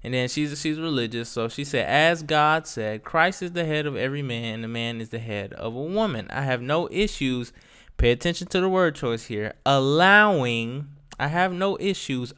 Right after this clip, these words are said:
allowing my husband to lead his family, but he will need to hold qualities of such a true leader. That doesn't mean I'm going to be a hundred percent submissive and can't speak or act for myself,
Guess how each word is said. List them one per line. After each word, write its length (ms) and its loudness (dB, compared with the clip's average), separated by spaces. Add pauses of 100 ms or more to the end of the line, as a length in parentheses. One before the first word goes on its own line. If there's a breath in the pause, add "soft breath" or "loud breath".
(120)
allowing 1600 2 (580 soft breath)
my 180 0
husband 500 0
to 80 -4
lead 260 -2
his 160 -4
family, 440 -6
but 160 -6
he 140 -2
will 160 -4
need 240 -8
to 100 -10
hold 380 -4
qualities 680 0
of 160 -10
such 560 -12 (200)
a 120 -6
true 320 -12
leader. 460 0 (720 soft breath)
That 200 4
doesn't 320 0
mean 300 0
I'm 160 -2
going 240 -2
to 100 -6
be 140 -2
a 100 0
hundred 260 -4
percent 440 -8
submissive 640 -6
and 240 -8
can't 280 -12
speak 380 -12
or 160 -8
act 320 -2
for 160 -10
myself, 720 -4